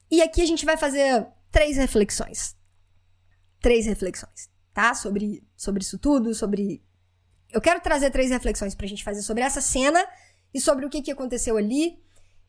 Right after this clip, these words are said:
e o porquê que eu, Renata, considero isso uma miopia social, essa, a postura desse professor. Vamos lá. Vamos começar pela primeira reflexão, com a Erin e a vontade dela de fazer a diferença. Cara, primeiro você vê que ela,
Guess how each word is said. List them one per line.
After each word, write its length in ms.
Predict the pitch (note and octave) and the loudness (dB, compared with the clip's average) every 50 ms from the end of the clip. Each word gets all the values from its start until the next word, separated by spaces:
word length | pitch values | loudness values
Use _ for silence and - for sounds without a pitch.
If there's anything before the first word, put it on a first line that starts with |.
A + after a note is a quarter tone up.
| _ | _
e 100 | - D4 | 2 2
o 60 | D4 A#3+ | 2 2
porquê 300 | - C#4+ B3 - D4+ D4 | 2 0 0 -2 -4 -2
que 160 | - D#4+ C#4+ | 0 2 2
eu, 140 | D4 D4+ D#4 | 2 2 2
Renata, 460 | D4+ D#4 C#4 B3+ C4 C#4 C#4+ C#4+ C4 | 0 -2 -2 0 0 0 -2 -2 -4
considero 560 | - C4 B3 B3+ - C4 A3+ A#3 A#3 A#3 A#3 | -4 -4 -2 -2 -2 0 2 2 4 4 2
isso 240 | A3+ A3+ A3 - A#3+ | 2 0 -2 -2 -2
uma 120 | A3+ A3+ | -2 0
miopia 400 | A#3 A3 G#3+ G3+ - G#3 G#3+ G#3 | 0 0 -2 -2 -2 -2 -2 0
social, 480 | F#3+ - G3+ - - F#3 E3 - F4 - | 0 -2 -4 -4 -2 0 0 0 0 -2
essa, 200 | - - G#3+ G3 - | -2 -2 -2 -2 -4
a 100 | G3+ G3+ | -6 -6
postura 540 | - - G#3+ G3+ - - - D4+ D4+ C4+ B3 | -2 0 0 0 0 -2 -2 -2 0 0 0
desse 240 | G3+ A3 G#3+ - G3+ | 0 -2 -4 -2 -4
professor. 480 | - G3+ G#3 - - F3+ - - - - _ _ _ _ _ _ _ | -4 -4 -4 -6 -8 -10 -10 -12 -14 -18 _ _ _ _ _ _ _
Vamos 240 | A#3 C#4 D#4 D#4 C4+ | 0 2 2 2 0
lá. 180 | G#3 - - - _ - - - _ _ - | -2 -4 -6 -14 _ -20 -20 -20 _ _ 0
Vamos 240 | F4+ G#4+ B4 B4+ B4 | 2 2 2 2 2
começar 360 | G#4+ F#4+ F4+ F4 - E4+ E4+ | 0 0 2 4 4 4 4
pela 180 | E4 D#4+ D4+ D4 | 4 4 2 2
primeira 340 | - - C#4 C#4 C4+ C#4 C4 | 2 0 0 2 2 4 2
reflexão, 720 | B3+ B3+ - - A3 G#3+ - - A3+ G#3 G#3+ A3+ - _ _ _ _ _ _ _ _ _ _ - | 2 0 -2 -4 -4 -4 -2 0 0 0 -2 -4 -8 _ _ _ _ _ _ _ _ _ _ 0
com 180 | F4+ F4 F#4+ | 2 2 2
a 140 | F#4 F4+ - | 0 -2 -4
Erin 460 | C#4 C4+ C4+ C4+ C#4 D4 D4 D4+ D4 - C#4 | -2 0 2 2 2 2 0 -2 -4 -2 0
e 80 | D4 | 0
a 60 | C#4+ C4+ | 0 0
vontade 440 | C#4 C#4 C#4 - C#4+ D4 C4+ C#4 | 0 -2 -2 0 0 0 0 0
dela 260 | A#3+ A#3+ B3+ B3+ B3 A#3 | 0 2 2 2 4 2
de 120 | A3 B3 | 0 -2
fazer 360 | - C4+ A#3+ A3 A3 A#3 A#3 | -2 -2 -2 0 2 2 2
a 60 | A3+ | 2
diferença. 680 | A3+ G3+ - - A3+ G3+ G3+ A3 - G#3+ - - - - - _ _ _ _ _ _ _ _ _ _ _ _ _ _ _ _ | 2 0 0 -2 -2 -2 -2 -4 -6 -6 -6 -6 -6 -8 -14 _ _ _ _ _ _ _ _ _ _ _ _ _ _ _ _
Cara, 180 | - A4 G#4 | 2 2 4
primeiro 380 | G4+ - G4+ F#4 F#4 G4 G4+ F#4+ | 6 6 4 6 6 6 4 4
você 160 | - - E4 | 4 4 4
vê 400 | D4 B3 B3+ C4 B3+ C4 C4 - - - - | 4 4 4 4 4 4 2 -2 -8 -16 -16
que 220 | - - C#4+ C#4 B3+ | -6 -2 0 2 4
ela, 440 | B3 A#3+ A#3+ A#3+ A3+ G#3 G#3 - | 4 4 4 4 4 2 0 -4